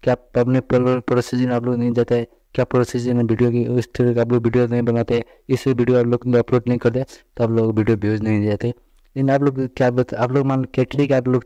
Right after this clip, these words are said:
choose कर चुके हैं, डिस्क्रिप्शन thumbnail आप लोग अच्छा बनाते हैं, तभी आप लोग वीडियो views नहीं जाते। क्यों?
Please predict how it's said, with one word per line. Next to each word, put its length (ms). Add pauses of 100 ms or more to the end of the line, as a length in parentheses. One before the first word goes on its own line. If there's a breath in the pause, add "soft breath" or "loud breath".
choose 220
कर 140
चुके 240
हैं, 100 (320 soft breath)
डिस्क्रिप्शन 460
thumbnail 300
आप 140
लोग 80
अच्छा 200
बनाते 280
हैं, 80 (240 soft breath)
तभी 160
आप 120
लोग 200
वीडियो 200
views 220
नहीं 120
जाते। 200
क्यों? 300